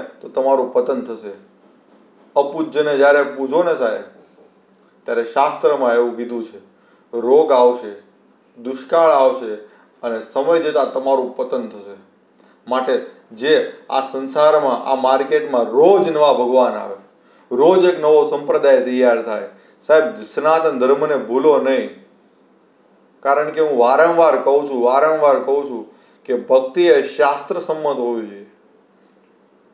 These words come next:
ભક્તિ છે ને, એ શાસ્ત્રની સીમામાં રહીને કરવી જોઈએ. આ ભક્તિ અને શ્રદ્ધા એ બંને પર્યાય શબ્દ છે.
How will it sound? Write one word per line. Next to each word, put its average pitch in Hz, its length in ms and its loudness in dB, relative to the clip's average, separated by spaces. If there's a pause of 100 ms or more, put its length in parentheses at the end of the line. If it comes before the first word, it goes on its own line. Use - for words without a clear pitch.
(260)
ભક્તિ 123 380 -2
છે 196 100 0
ને, 139 260 -2 (200)
એ 127 120 -6
શાસ્ત્રની 143 720 -2
સીમામાં 165 540 0
રહીને 127 240 0
કરવી 110 320 -8
જોઈએ. 101 320 -20 (1300)
આ 127 60 -2
ભક્તિ 131 460 0
અને 151 180 -2
શ્રદ્ધા 151 640 0 (120)
એ 170 80 2
બંને 170 480 2 (560)
પર્યાય 202 380 4
શબ્દ 117 360 -4
છે. - 240 -16